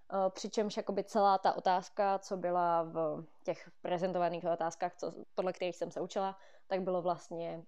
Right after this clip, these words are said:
eh, celý jakoby krevní systém, všechny krevní elementy, plazma, všechno.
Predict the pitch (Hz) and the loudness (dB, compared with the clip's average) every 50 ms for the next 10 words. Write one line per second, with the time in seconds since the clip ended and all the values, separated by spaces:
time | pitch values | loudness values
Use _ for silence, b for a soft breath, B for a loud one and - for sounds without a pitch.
0 | - - - 165 165 160 165 165 - - 208 180 170 180 175 170 160 - 185 165 | -16 -8 -6 -4 -4 -4 -4 -6 -8 -4 -2 -2 0 0 -2 -2 -2 -2 -4 -2
1 | - 165 160 156 - - 190 196 175 180 180 170 170 - - 185 170 - - - | 0 -2 -2 -2 -4 -2 0 0 0 0 -2 -6 -8 -8 -10 -10 -10 -10 -12 -4
2 | - 170 170 165 160 165 - - 170 - 190 175 - - - 160 160 170 175 170 | -2 0 0 0 -2 -4 -10 -12 -10 -8 -8 -10 -10 -6 -6 -6 -6 -4 -4 -4
3 | 165 165 165 165 165 165 165 160 165 170 - - 160 156 - 160 156 160 165 165 | -2 0 0 0 -2 -2 -4 -6 -6 -8 -6 -6 -6 -4 -2 -2 -2 -2 -2 -4
4 | 170 156 156 - - - 170 - - - - - | -6 -8 -10 -10 -12 -14 -14 -14 -12 -12 -12 -12